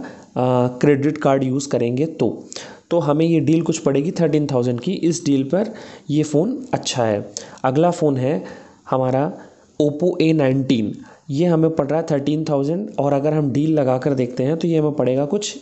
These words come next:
इलेवन थाउजेंड थ्री हंड्रेड का। अभी इसकी current price जो है वो है हमारी सिक्सटीन थाउजेंड, तो ये भी एक अच्छी डील है। फिर हम बात करते हैं Samsung ए एट्टी। अगर आपको याद हो ये phone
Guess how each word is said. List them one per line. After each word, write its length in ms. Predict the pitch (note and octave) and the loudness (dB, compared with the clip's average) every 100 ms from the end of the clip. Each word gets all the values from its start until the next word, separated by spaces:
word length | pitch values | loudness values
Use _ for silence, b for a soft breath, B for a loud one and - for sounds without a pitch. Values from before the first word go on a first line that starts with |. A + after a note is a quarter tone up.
| - | -6
इलेवन 320 | C3+ C3+ D3 D#3 | -2 2 2 2
थाउजेंड 440 | C#3+ C3 F3+ A#3 B B B B B B _ | 0 0 -2 -4 B B B B B B _
थ्री 160 | F#3+ D#3+ | 2 4
हंड्रेड 260 | B2+ A2+ | 4 0
का। 180 | - A2 B B B B - | 0 -2 B B B B -4
अभी 200 | C#3+ F#3 | 2 2
इसकी 240 | F#3+ G3+ | 2 0
current 320 | F3+ E3 E3+ E3+ - - | 0 2 2 0 -8 -2
price 260 | C3 C#3 | 2 2
जो 120 | C3+ | 2
है 140 | C3+ C#3+ | 0 0
वो 200 | C#3 D#3 | 2 2
है 80 | D3+ | 2
हमारी 380 | C#3 C3 A#3 C#4 B B - | 2 0 0 -4 B B -6
सिक्सटीन 380 | G3+ - F3+ C#3+ | -4 0 0 2
थाउजेंड, 400 | B2 A2+ A2 B B B | 2 2 -2 B B B
तो 60 | E3+ | -2
ये 180 | E3 D#3+ | 2 2
भी 180 | D#3 D#3+ | 4 2
एक 100 | D#3 | 2
अच्छी 280 | C#3+ - C3 | -2 -2 0
डील 260 | A#2+ G#2 | 2 2
है। 80 | G2+ - - - B B B | 0 -6 -16 -18 B B B
फिर 180 | F3+ F3+ | 0 2
हम 120 | E3+ | 2
बात 180 | D#3 D#3 | 0 2
करते 260 | D#3+ D#3+ | 0 2
हैं 100 | F3+ | 0
Samsung 560 | F#3 C#3 C3+ C#3 E3+ - | 0 0 0 0 -2 0
ए 80 | E3 E3 - - - - | 0 -4 -14 -20 -20 -6
एट्टी। 360 | C#3 D3 C3 F#2+ B B B B B - | -6 -2 -4 -4 B B B B B -4
अगर 180 | C#3+ F3 | -2 0
आपको 260 | F3 F3+ | -2 0
याद 140 | E3+ E3+ | 0 0
हो 60 | |
ये 220 | F3 D#3+ | 0 -2
phone 340 | F3 E3+ F3+ | -2 -2 -2